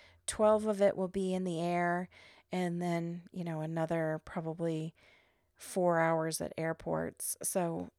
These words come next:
about half of it, close to half of it, will be,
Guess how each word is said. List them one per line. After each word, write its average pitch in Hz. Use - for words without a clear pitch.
about 180
half 160
of 160
it, 98
close 185
to -
half 156
of 151
it, 151
will 151
be, 156